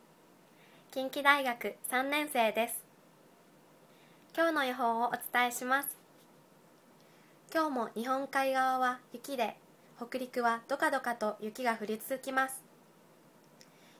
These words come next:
雪下ろしの事故には十分注意してください。太平洋側は晴れますが、名古屋では雪が降りそうです。関東の気温は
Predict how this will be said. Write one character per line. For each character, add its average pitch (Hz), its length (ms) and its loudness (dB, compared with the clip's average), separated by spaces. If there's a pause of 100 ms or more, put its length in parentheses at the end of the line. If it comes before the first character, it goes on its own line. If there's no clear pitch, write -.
(120)
雪 247 200 -4
下 311 100 6
ろ 311 140 4
し 277 100 -4
の 226 140 0
事 220 100 -6
故 220 140 2
に 202 120 -2
は 180 140 -4 (140)
十 269 180 0
分 302 220 -2
注 262 240 -2
意 220 80 -2
し - 80 -10
て 220 100 -4
く 220 80 -10
だ 226 140 -2
さ 240 180 0
い。 220 100 -4 (2000)
太 262 200 2
平 285 180 2
洋 277 200 4
側 269 240 6
は 269 300 4
晴 240 160 -2
れ 254 40 -2
ま 285 120 2
す 247 140 -6
が、 214 180 -2 (580)
名 262 140 0
古 269 100 4
屋 233 120 4
で 208 100 0
は 185 180 -4 (220)
雪 214 180 -6
が 285 160 4
降 247 80 -8
り 220 100 -4
そ 262 200 0
う 233 60 -2
で 214 120 -4
す。 - 160 -14 (1600)
関 330 200 2
東 269 200 2
の 214 140 -2
気 214 180 -4
温 208 200 -2
は 208 180 -4